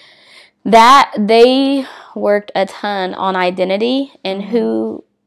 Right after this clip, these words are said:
Speaker 1: God says that we are. And, um, and so I remember literally, like, there was something so powerful in that encounter that, like,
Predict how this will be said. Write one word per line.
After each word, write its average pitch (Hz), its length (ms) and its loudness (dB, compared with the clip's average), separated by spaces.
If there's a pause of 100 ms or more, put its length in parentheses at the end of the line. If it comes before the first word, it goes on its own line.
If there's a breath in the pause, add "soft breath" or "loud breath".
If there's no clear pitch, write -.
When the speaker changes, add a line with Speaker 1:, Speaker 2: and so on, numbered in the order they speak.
Speaker 1:
God 202 280 -2
says 202 280 -2
that 226 140 -4
we 247 140 -2
are. 294 380 -2 (320)
And, 208 680 -6
um, 185 560 -8 (420)
and 220 160 -6
so 220 180 0
I 208 180 4
remember 220 720 -2
literally, 196 480 -4
like, 180 320 -6
there 208 160 -2
was 220 140 -6
something 202 520 -8
so 254 240 -2
powerful 202 760 -2
in 196 240 -6
that 185 200 -2
encounter 190 480 -8
that, 190 180 -4
like, - 260 -4